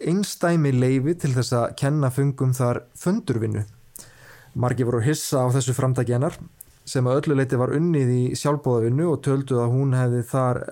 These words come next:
ekki erindi sem erfiði. Það er skoðun mín að frelsissvipting leiði aldrei til góðs. Hefur nokkur tíma verið kannað hver s-,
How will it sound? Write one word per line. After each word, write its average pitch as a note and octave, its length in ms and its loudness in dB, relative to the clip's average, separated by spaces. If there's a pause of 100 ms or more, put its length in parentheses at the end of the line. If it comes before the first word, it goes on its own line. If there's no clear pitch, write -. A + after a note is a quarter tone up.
(100)
ekki A#2+ 260 -4
erindi D3 380 0
sem C#3+ 140 -2
erfiði. A2 400 -2 (600)
Það E3 240 0
er B2+ 80 0
skoðun C#3+ 320 2
mín C3+ 160 2
að A2+ 80 -2
frelsissvipting D3 800 -2
leiði C3 340 2
aldrei B2+ 380 0
til D3 100 -4
góðs. C3 440 -2 (760)
Hefur A#2+ 240 2
nokkur C3 280 0
tíma C#3 260 0
verið B2+ 220 0
kannað D3 460 0
hver C3+ 220 -2
s-, - 200 -12